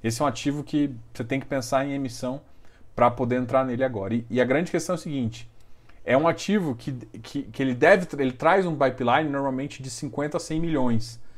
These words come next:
Então, cada vez que ele fica maior, menos o pi-,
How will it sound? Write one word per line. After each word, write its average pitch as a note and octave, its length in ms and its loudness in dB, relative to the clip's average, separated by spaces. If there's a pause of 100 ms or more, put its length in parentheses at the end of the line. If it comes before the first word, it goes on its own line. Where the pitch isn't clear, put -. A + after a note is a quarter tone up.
(240)
Então, C#3 160 4
cada F3+ 220 10
vez D#3+ 160 6
que - 60 2
ele A3 80 6
fica F#3 180 0
maior, D#3 560 8 (300)
menos F#3 460 6
o A3 60 4
pi-, F#3+ 240 4